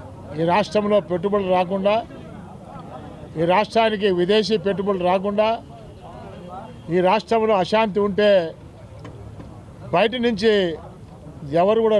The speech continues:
రారని వారి సంకల్పం. కానీ ఏది ఏమైనా సరే, నారా చంద్రబాబు నాయకత్వంలో పోలవరం కానీ, అమరావతి కానీ వేగం పుంజుకున్నాయి.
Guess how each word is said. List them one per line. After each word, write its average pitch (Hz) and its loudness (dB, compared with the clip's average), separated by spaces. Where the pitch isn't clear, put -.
రారని 220 4
వారి 165 2
సంకల్పం. 202 2
కానీ 220 4
ఏది 226 4
ఏమైనా 220 2
సరే, 208 4
నారా 202 4
చంద్రబాబు 190 4
నాయకత్వంలో 214 2
పోలవరం 220 4
కానీ, 208 4
అమరావతి 214 4
కానీ 175 2
వేగం 214 4
పుంజుకున్నాయి. 220 2